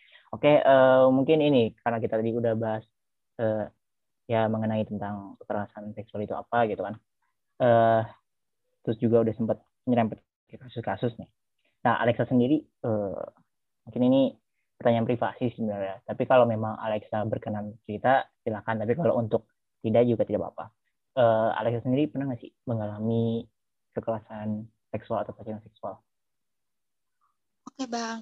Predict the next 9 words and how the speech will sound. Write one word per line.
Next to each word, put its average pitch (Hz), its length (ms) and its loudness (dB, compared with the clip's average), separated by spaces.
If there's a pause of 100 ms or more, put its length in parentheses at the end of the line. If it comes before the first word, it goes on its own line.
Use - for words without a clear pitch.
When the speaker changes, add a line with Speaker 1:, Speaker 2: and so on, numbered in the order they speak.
Speaker 2:
Eh, 226 320 -6
di 214 160 -8
sini 294 640 2 (240)
mungkin 240 400 0
aku 269 240 -4
mau 247 240 4
cerita 214 320 -8
sedikit - 400 -8
ya, 220 400 -2